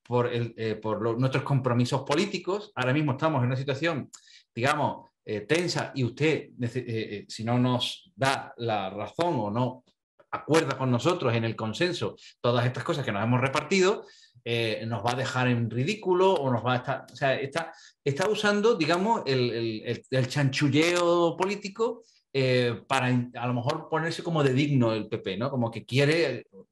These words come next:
bueno, la independencia judicial. "A nosotros no nos va a bajar nadie el carro de la independencia judicial", decía Pablo Casado, ¿no? Como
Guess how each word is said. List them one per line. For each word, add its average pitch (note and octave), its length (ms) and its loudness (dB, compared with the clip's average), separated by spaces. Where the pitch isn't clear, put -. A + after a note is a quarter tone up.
bueno, D3+ 160 -2
la B2+ 120 2
independencia A2 720 -2
judicial. A2+ 520 -2
"A C3 80 -2
nosotros F3 420 0
no F3 120 2
nos D#3+ 180 2
va D3+ 60 6
a - 20 2
bajar C#3+ 320 -2
nadie C#3+ 260 0
el C3 120 -2
carro C#3 300 0
de C3 80 0
la A#2 60 0
independencia A2 540 -4
judicial", G2 380 -4
decía F#2 240 -6
Pablo F#2 200 -6
Casado, - 300 -20
¿no? C#3 100 -12
Como A#2 260 -4